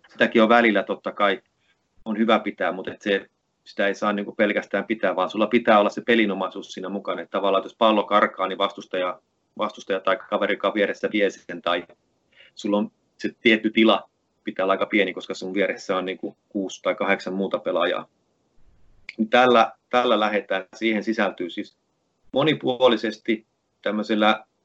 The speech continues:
kielisuihkutusidealla, eli, eli kun me opetetaan esimerkiksi kieliä esikoulussa tai päiväkodissa lapsille, niin siellä niin kuin niitä su-, suihkutetaan,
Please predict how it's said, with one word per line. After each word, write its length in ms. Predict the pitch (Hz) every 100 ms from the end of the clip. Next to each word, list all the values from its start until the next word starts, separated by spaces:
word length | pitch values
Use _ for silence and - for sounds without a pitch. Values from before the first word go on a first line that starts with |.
| _ _ _
kielisuihkutusidealla, 1300 | - 127 110 120 110 - 107 110 123 107 104 95 92
eli, 260 | 92 95 - _ _ _ _ _ _ - - _ -
eli 180 | 101 98
kun 120 | -
me 60 | 104
opetetaan 560 | 98 104 - 98 101 101
esimerkiksi 360 | - 107 - -
kieliä 460 | 123 107 101 101 _ _ _ _ _ _
esikoulussa 600 | 113 110 107 101 98 -
tai 140 | - 98
päiväkodissa 640 | 110 95 92 98 95 101
lapsille, 380 | 101 - 92 90
niin 140 | 90
siellä 260 | - 92 90
niin 140 | 90
kuin 260 | - 92 - _ -
niitä 180 | 104
su-, 200 | 104 - -
suihkutetaan, 760 | - 117 - 123 95 107 101